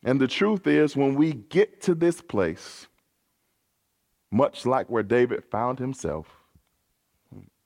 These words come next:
it's super hard to feel good about it. It's super hard to feel positive.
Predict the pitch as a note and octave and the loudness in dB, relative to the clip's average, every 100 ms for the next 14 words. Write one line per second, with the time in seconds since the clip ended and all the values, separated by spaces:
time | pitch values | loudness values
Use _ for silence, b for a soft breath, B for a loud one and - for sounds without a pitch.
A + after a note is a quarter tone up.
0 | _ _ _ _ _ G#2+ G2 - - C3+ | _ _ _ _ _ -8 -8 -10 -6 -2
1 | C3+ - A#2 G#2 G2+ F2 E2 - _ _ | -2 -2 -4 0 0 2 0 -4 _ _
2 | _ _ _ _ _ _ _ - D#2+ F#2+ | _ _ _ _ _ _ _ -18 -10 -6
3 | E2 E2 D#2 E2+ - - - _ _ _ | -6 -6 -8 -8 -14 -18 -20 _ _ _
4 | _ _ _ _ _ _ - B2 - - | _ _ _ _ _ _ -2 -2 -2 2
5 | A3 A#3+ C4 G3+ A3+ A3 F3+ F3+ G#3+ G3 | 4 8 10 12 12 12 8 4 6 4
6 | - A#3 A3 F#3 F3+ F3+ | 4 6 8 6 4 2